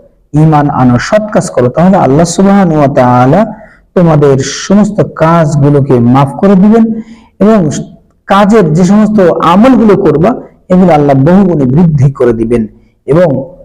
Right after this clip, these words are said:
তোমাদের জন্য মহা সাফল্য রয়েছে, সুউচ্চ প্রাসাদ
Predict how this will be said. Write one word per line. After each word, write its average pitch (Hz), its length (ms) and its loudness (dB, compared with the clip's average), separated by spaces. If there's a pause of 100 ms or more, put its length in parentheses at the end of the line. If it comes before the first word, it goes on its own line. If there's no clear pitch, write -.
তোমাদের 135 340 0
জন্য 135 200 2
মহা 160 340 2
সাফল্য 254 440 0
রয়েছে, 269 460 0 (240)
সুউচ্চ 208 540 -2
প্রাসাদ 151 1160 -2